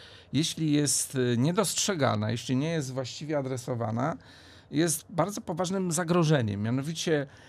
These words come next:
y, jeżeli patrzymy nawet na P K B czy P K B per capita, tak, to on, oczywiście te miary mogą rosnąć.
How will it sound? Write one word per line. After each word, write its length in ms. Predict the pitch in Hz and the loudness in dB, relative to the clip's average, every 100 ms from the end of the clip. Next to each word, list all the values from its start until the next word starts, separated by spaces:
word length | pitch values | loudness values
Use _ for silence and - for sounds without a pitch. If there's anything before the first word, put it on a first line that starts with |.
| - - | -20 -6
y, 400 | 135 123 120 117 | 0 2 2 0
jeżeli 340 | 131 123 156 220 | 0 0 0 -2
patrzymy 680 | 175 - - 202 180 127 113 - - - - | -2 -2 -2 0 0 0 -2 -8 -20 -12 -2
nawet 440 | 151 202 160 - | 0 0 -2 -4
na 360 | 123 123 117 110 | -2 0 0 -2
P 80 | 123 | -6
K 160 | - 123 | -6 -2
B 300 | 117 135 139 | 0 0 -2
czy 180 | - 113 | -6 -6
P 140 | 123 | -6
K 140 | - | -6
B 140 | 120 120 | -6 -4
per 200 | 135 127 | -4 -4
capita, 560 | 131 123 113 - 117 | -6 -6 -10 -6 -6
tak, 240 | 127 139 147 | -4 -6 -6
to 160 | - | -6
on, 260 | - 175 196 - - - - | -2 -2 -4 -12 -18 -18 -12
oczywiście 400 | - 160 - 160 | -8 -4 -4 -2
te 140 | 165 | -2
miary 300 | 151 147 160 | 0 0 0
mogą 360 | 143 139 131 107 | -2 -2 -4 -4
rosnąć. 500 | 98 - - 123 | -6 -12 -16 -16